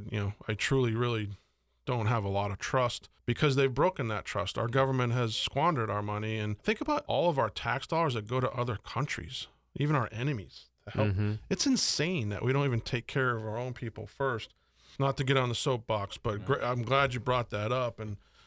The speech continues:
Speaker 1: it's a great subject. The best way to plan for withdrawals in retirement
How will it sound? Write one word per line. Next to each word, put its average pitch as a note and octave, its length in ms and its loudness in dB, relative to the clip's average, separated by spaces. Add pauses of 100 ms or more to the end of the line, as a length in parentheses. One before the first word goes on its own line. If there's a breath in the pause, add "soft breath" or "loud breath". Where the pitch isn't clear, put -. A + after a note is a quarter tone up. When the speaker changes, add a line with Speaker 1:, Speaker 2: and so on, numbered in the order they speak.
Speaker 1:
it's - 80 -20
a A2+ 60 2
great A2 260 2
subject. A2+ 480 0
The A#2+ 120 2
best D#3+ 380 4
way C#3 360 2
to C3+ 180 -4
plan B2+ 440 0
for B2 180 -4
withdrawals A2+ 720 0
in C3+ 100 0
retirement A#2 600 -2